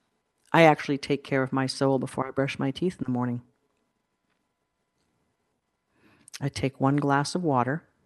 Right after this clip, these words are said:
And then I go take care of my soul.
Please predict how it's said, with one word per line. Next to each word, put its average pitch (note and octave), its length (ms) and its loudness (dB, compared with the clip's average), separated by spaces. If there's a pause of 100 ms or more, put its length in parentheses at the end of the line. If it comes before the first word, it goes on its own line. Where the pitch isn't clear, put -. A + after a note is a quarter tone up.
(1700)
And B2+ 140 -2
then C3+ 80 0
I C3+ 100 0
go C3+ 160 -6
take - 300 -10
care B2+ 200 -6
of B2 120 -10
my B2 120 -6
soul. A#2+ 380 -6